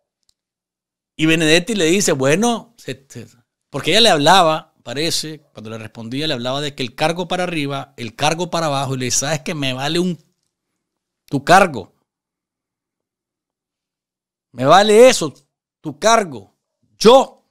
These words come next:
y vos teníamos un acuerdo". ¿Eh?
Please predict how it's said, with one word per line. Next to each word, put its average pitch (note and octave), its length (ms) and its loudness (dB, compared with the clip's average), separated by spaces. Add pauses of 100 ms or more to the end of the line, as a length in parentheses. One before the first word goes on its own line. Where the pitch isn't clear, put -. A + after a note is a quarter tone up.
(440)
y A#2+ 100 -20
vos G3 320 2
teníamos E3+ 420 -6
un F3+ 120 -6
acuerdo". C#3+ 580 0 (1900)
¿Eh? G#3+ 200 0